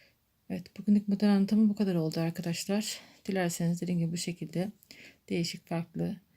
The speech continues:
renklerle, değişik iplerle, e, farklı modellerde çalışabilirsiniz.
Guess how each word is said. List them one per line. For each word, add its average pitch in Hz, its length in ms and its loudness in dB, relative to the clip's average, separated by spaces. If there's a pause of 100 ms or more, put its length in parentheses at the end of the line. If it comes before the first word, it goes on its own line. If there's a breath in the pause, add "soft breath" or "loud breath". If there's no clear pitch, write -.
(280 soft breath)
renklerle, 175 680 0 (200)
değişik 170 340 -2
iplerle, 185 600 -2 (640 soft breath)
e, 170 340 0
farklı 185 280 0
modellerde 170 540 2
çalışabilirsiniz. 175 920 -4